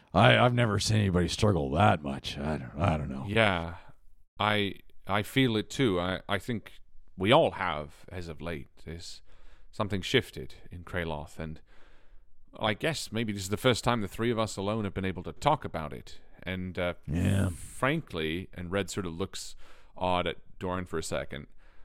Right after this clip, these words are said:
Speaker 2: Well, Jack, maybe Doran and I should let you in on something that, uh, we found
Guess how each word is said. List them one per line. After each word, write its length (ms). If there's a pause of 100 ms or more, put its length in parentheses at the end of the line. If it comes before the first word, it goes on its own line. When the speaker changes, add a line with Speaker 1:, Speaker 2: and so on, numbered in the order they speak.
(460)
Speaker 2:
Well, 320
Jack, 360
maybe 280
Doran 260
and 100
I 100
should 140
let 160
you 120
in 80
on 120
something 400
that, 300
uh, 120 (1000)
we 100
found 540